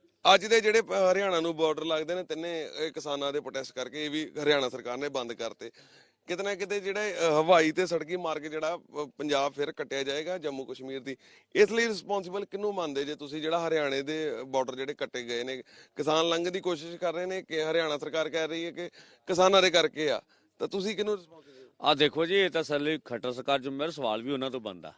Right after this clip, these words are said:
Speaker 2: ਵੀ ਕਦੀ ਸਰਕਾਰਾਂ ਥੋੜ੍ਹੀਆਂ ਸੜਕਾਂ ਬੰਦ ਕਰਦੀਆਂ ਨੇ। ਜੇ ਸਰਕਾਰਾਂ ਦੇ ਸੜਕਾਂ ਬੰਦ ਕਰਨ ਨਾਲ ਹੁਣ ਜੇ ਸਮੱਸਿਆ ਆ ਰਹੀ ਹੈ ਤਾਂ ਲੋਕ ਸਰਕਾਰ ਕੋਲ ਜਵਾਬ ਲੈਣ, ਇਹ ਸਰਕਾਰ ਜ਼ਿੰਮੇਵਾਰ। ਸੋ ਸਾਡਾ ਕਹਿਣ ਤੋਂ ਭਾਵ ਆ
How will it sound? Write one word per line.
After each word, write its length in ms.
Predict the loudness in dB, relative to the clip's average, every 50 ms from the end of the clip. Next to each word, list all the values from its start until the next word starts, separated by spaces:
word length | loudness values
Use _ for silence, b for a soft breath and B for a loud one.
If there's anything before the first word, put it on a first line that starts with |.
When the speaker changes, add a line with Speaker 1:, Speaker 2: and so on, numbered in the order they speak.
| _ _ _ _ -4
Speaker 2:
ਵੀ 60 | 0
ਕਦੀ 180 | 2 2 2 0
ਸਰਕਾਰਾਂ 420 | -2 -6 -2 0 2 2 2 2
ਥੋੜ੍ਹੀਆਂ 280 | -2 -4 -8 -6 -6 -6
ਸੜਕਾਂ 300 | -8 -10 -8 -8 -8 -8
ਬੰਦ 220 | -8 -10 -10 -10
ਕਰਦੀਆਂ 300 | -14 -14 -14 -14 -16 -16
ਨੇ। 80 | -16 -18 b b b b b b b b
ਜੇ 60 | -8 -4
ਸਰਕਾਰਾਂ 500 | -2 0 2 4 6 6 6 6 4 4
ਦੇ 100 | 2 2
ਸੜਕਾਂ 360 | 0 0 0 2 2 2 2
ਬੰਦ 240 | 2 0 0 0 0
ਕਰਨ 240 | 2 2 2 2
ਨਾਲ 160 | 2 0 0 0
ਹੁਣ 120 | 0 0
ਜੇ 100 | -2 -4
ਸਮੱਸਿਆ 440 | -4 -4 -4 -4 -4 -2 0 2 2
ਆ 80 | 2
ਰਹੀ 140 | 2 2 0
ਹੈ 40 | -2
ਤਾਂ 140 | 0 0 0
ਲੋਕ 220 | 0 -2 -4 -4
ਸਰਕਾਰ 380 | -6 -8 -4 0 2 2 2 2
ਕੋਲ 160 | 0 -4 -4
ਜਵਾਬ 280 | -2 0 0 0 -2 -4
ਲੈਣ, 200 | -8 -12 -12 -14 _ b b b b b b b
ਇਹ 80 | -2 -2
ਸਰਕਾਰ 440 | 0 -2 -2 2 4 4 4 4 2
ਜ਼ਿੰਮੇਵਾਰ। 440 | 0 -4 -6 -4 -4 -4 -4 -4 -6 b b b b
ਸੋ 120 | b -6 -4
ਸਾਡਾ 340 | 0 0 0 4 4 4 4
ਕਹਿਣ 260 | 4 4 2 2 2
ਤੋਂ 120 | 0 0
ਭਾਵ 340 | 2 4 4 4 4 6 6
ਆ 180 | 6 6 6